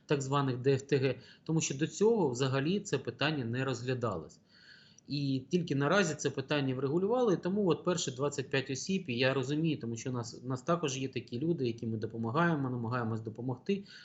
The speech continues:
Дуже важко отримати документи, які підтверджували безпосередньо участь їх в бойових діях. Тобто,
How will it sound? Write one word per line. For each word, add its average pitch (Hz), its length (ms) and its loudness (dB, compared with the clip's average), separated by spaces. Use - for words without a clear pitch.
Дуже 196 360 2
важко 160 520 2
отримати 120 500 -4
документи, 143 760 0
які 131 240 -4
підтверджували 147 760 0
безпосередньо 120 720 -4
участь 147 380 -4
їх 139 100 -2
в - 20 -8
бойових 123 420 0
діях. 101 280 -6
Тобто, - 500 0